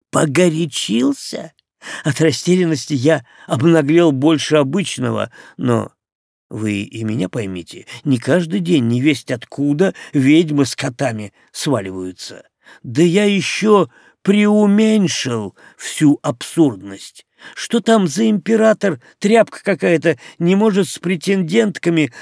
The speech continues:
на собственную тушку разобраться. Не мужик, а демона знает кто. А этот отбор вообще мечта шизофреника.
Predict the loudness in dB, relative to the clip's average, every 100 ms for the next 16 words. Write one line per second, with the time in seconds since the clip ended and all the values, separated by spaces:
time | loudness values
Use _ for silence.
0 | -12 -4 -4 -2 -4 -4 -4 -2 2 2
1 | 2 -2 -4 -6 -4 0 0 2 0 -4
2 | -10 -16 -16 -12 0 2 4 2 2 0
3 | 0 2 2 0 _ _ -6 2 4 4
4 | 4 2 2 2 2 -2 -10 -10 -10 _
5 | _ _ _ _ -10 -2 -2 -2 -4 -4
6 | 0 0 0 0 0 4 4 4 2 0
7 | 0 0 0 0 -6 _ _ 4 4 2
8 | 0 2 2 0 0 -2 -2 -10 -10 -12
9 | -14 -16